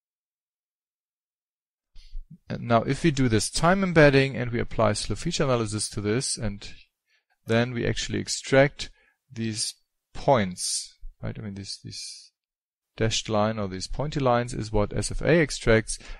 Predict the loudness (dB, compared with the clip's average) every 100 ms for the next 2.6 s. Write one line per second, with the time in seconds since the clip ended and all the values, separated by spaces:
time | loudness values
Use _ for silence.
0 | -10 -4 0 4 4 4 4 4 4 0
1 | -2 -2 -2 -6 -4 0 0 4 6 6
2 | 4 -4 -6 -6 -6 -8